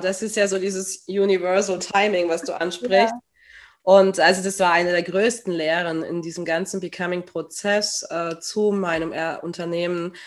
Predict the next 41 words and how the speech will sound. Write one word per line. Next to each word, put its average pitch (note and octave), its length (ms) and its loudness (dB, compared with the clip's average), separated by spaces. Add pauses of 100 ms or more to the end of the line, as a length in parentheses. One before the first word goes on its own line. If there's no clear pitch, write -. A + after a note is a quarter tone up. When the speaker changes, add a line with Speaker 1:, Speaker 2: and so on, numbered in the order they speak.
(720)
Speaker 1:
dass F3+ 300 -2 (140)
alles G#3 840 2
zum E3+ 260 -4
richtigen G#3 500 -2
Zeitpunkt, F3 680 -2
am D3 180 -8
richtigen E3+ 480 -6
Ort, D#3 400 0
in D#3+ 100 -8
der D3 180 -2
richtigen F3 480 -6
Art D#3 220 0
und E3 140 -8
Weise D3+ 280 -4
zu - 160 -6
mir D#3+ 220 0
Speaker 2:
Hm. - 160 -6
Speaker 1:
kommt. C#3 260 -12 (160)
Und D#3+ 240 -8 (180)
ich F#3 420 0 (200)
nur G3 340 0
dann F3+ 400 2
noch F3+ 380 0
die E3+ 180 -4
Entscheidung G3 600 0
treffe, F3 560 -2
ja E3 340 0
oder D#3+ 240 -4
nein. D#3 460 -8 (420)
Und - 0 -
Speaker 2:
Ja. F#3+ 100 0
Speaker 1:
wenn F3 140 4
mein E3+ 200 2
Solarplexus F#3 680 -2
Nein G3 400 2
sagt, E3 600 -2
dann E3 140 -8
ist E3+ 200 -12
es D#3+ 100 -10
ein C#3+ 180 -10
Nein. C#3 320 -14